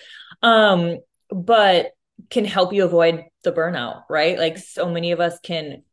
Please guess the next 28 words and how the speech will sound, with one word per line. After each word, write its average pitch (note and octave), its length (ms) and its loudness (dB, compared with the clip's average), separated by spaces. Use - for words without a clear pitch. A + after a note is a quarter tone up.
go, E3+ 200 4
go, E3 140 2
go, D#3+ 200 2
go, D#3+ 120 4
go, D#3 140 0
go, D#3 160 -2
go, D#3 160 -6
go, D3+ 140 -4
go, D3+ 240 -4
because E3+ 260 -8
we D#3 100 -14
don't D3 200 -10
give D3 120 -6
us, D3 120 -4
ourselves D3+ 320 -6
the D#3 80 -6
permission D#3+ 440 -8
to, E3+ 100 -2
like, D3 260 -2
we F3+ 120 -2
don't F#3 160 -4
have F3 260 -8
to G3+ 60 -4
be F#3 100 -4
working D#3 320 -4
all D3+ 80 -8
the D3 100 -4
time. D3 520 -8